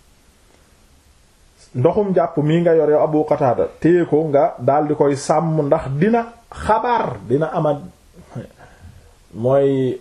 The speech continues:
événement bu mag dina xewi ci sa ndoxum njàpp mii nga yor."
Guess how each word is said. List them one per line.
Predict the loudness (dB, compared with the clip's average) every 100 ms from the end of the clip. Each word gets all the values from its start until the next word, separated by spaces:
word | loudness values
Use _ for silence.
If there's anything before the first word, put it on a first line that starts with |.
| -4
événement | 0 2 0 0 0
bu | 2
mag | 0 -2 -4 -14 _ _ -6
dina | -2 0
xewi | 0 0 0 0
ci | -2
sa | 0
ndoxum | 0 -2 -2 0
njàpp | 0 -2
mii | -4 -2 0
nga | 2
yor." | 2